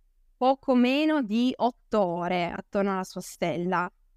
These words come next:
Allora, se pensiamo a cosa vuol dire che orbita attorno, eh, alla stella in sette ore, la Terra,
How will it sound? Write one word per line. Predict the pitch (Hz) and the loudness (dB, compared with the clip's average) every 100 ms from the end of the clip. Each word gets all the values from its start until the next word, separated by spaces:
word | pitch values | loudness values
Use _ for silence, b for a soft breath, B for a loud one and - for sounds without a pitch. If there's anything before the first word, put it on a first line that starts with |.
| _ | _
Allora, | - 240 | 0 2
se | 214 285 | 2 -2
pensiamo | 359 370 - 285 294 277 | -2 -2 2 2 4 2
a | |
cosa | 226 254 | 0 0
vuol | 233 208 | 2 0
dire | 202 208 185 | 0 0 0
che | 202 | 0
orbita | 190 185 180 | -2 -2 -6
attorno, | 185 - 202 _ - 190 190 185 180 175 | -6 -8 -16 _ -8 -2 0 0 0 -2
eh, | 175 | -6
alla | 175 170 185 175 | -6 -6 -6 -6
stella | - 202 | -4 -2
in | 190 | -2
sette | 190 - | -4 -4
ore, | 185 180 196 196 | -2 0 0 0
la | 285 | 0
Terra, | 302 240 262 277 311 | 2 2 2 2 0